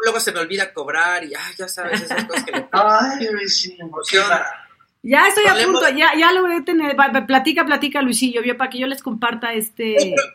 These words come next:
Speaker 1: ¿saben qué les quería yo decir? Que además me parece que José Eduardo está pasando por un momento profesional de verdad espectacular, porque, o sea, está al aire con un reality que, pues, una vez más rompió récord en, en, este, en, en Amazon Prime Video.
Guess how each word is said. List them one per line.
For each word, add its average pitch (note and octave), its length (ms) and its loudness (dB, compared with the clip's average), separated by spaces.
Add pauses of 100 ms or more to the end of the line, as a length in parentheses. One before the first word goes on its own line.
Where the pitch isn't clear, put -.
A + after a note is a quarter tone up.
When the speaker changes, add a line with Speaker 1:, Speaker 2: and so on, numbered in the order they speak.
Speaker 1:
¿saben D#4+ 220 0
qué - 100 -20
les - 180 -2
quería A#3+ 220 -2
yo C4 80 -10
decir? B3 280 -10
Que B3 100 -2
además G#3+ 260 -4
me A3 80 -8
parece G#3 280 0
que G3+ 240 0
José F3 220 -2
Eduardo F3+ 220 0
está G3 180 -6
pasando F#3+ 320 -8
por F3+ 80 -10
un F3 80 -16
momento F3+ 320 -12
profesional C#3 460 -8
de D#3 60 -8
verdad C3+ 280 -2
espectacular, A2+ 720 -6
porque, - 300 -8 (200)
o C3 120 0
sea, D3 340 4
está F3+ 380 2
al F3 240 0
aire F3+ 420 0 (240)
con D3 180 -6
un E3 160 -8
reality E3+ 760 -2
que, B2 240 -4
pues, - 320 -6
una E3+ 300 0
vez D3 240 -4
más G#3 440 0
rompió C#3+ 600 -4
récord D#3+ 560 -8 (260)
en, A#2+ 300 -6
en, A#2 160 -8
este, A#2 400 -8
en, B2+ 160 -16
en B2+ 160 -6
Amazon C3 400 -4
Prime C3 220 -2
Video. D#3 420 -6